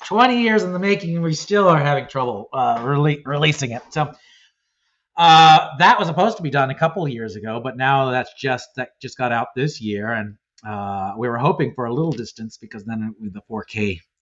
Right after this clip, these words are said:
four K restoration, actual restoration of it, you know, uh, it could give a reason for people to come back. It's like, "Didn't we just see it?" I'm like, "Well, yes, you saw it, but, but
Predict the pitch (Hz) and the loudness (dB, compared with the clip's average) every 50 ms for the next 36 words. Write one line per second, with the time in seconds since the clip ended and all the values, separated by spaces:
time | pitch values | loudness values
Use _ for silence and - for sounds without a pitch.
0 | _ _ _ _ _ _ _ 110 107 104 - - 120 117 113 113 98 104 110 - | _ _ _ _ _ _ _ -6 -6 -4 -2 -2 0 0 0 0 0 0 0 0
1 | - - 101 98 92 90 - - 98 98 98 - - 98 92 95 98 92 - - | -2 -2 -4 -2 -2 -2 -2 -2 -2 -2 -2 -4 -4 -4 -2 -2 -2 -4 -4 -6
2 | 95 95 95 104 104 - 104 95 82 80 78 85 82 - _ _ 92 92 85 80 | -4 -2 -2 -2 -2 -2 -4 -4 -4 -4 -6 -8 -10 -12 _ _ -18 -14 -12 -12
3 | 78 78 - _ _ 90 85 82 82 80 82 80 _ _ _ 85 85 _ _ _ | -12 -14 -14 _ _ -18 -16 -14 -14 -16 -18 -20 _ _ _ _ _ _ _ _
4 | _ - 95 85 87 90 92 92 78 80 80 - - 87 - - 98 - 82 92 | _ -14 -14 -12 -12 -12 -12 -12 -12 -14 -18 -18 -18 -20 -18 -18 -18 -18 -18 -18
5 | - - 147 156 143 131 - - - 110 104 143 151 - 226 240 254 247 196 233 | -8 -4 -2 -2 -2 -2 -6 -8 -12 -14 -14 -12 -10 -10 -8 -8 -8 -6 -6 -6
6 | 226 226 - 220 233 240 254 262 254 - - - - 147 143 156 165 151 160 185 | -6 -6 -6 -2 0 2 4 4 2 0 -2 -8 -14 -14 -12 -12 -14 -12 -8 -6
7 | 190 180 185 196 185 160 139 127 - 151 135 143 190 202 180 165 147 156 165 160 | -4 -4 -4 -4 -4 -4 -4 -6 -8 -10 -8 -4 -4 -2 -2 -4 -6 -8 -10 -12
8 | 143 139 _ - 143 139 | -14 -12 _ -12 -12 -12